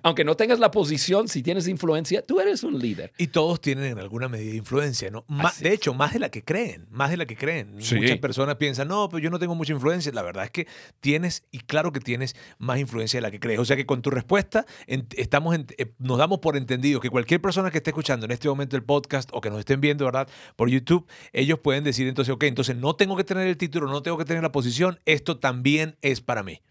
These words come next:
Speaker 1: Exactamente. Y, y, y en el contenido que vamos a, a hablar hoy,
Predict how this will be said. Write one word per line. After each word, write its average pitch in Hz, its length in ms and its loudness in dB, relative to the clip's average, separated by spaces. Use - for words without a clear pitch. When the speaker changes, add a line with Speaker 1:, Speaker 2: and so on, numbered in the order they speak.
Speaker 1:
Exactamente. 101 840 2
Y, 113 80 4
y, 180 420 0
y 160 220 2
en 147 220 2
el 131 140 2
contenido 139 540 0
que 160 100 0
vamos 151 380 0
a, 123 340 0
a 120 180 4
hablar 139 460 2
hoy, 104 480 4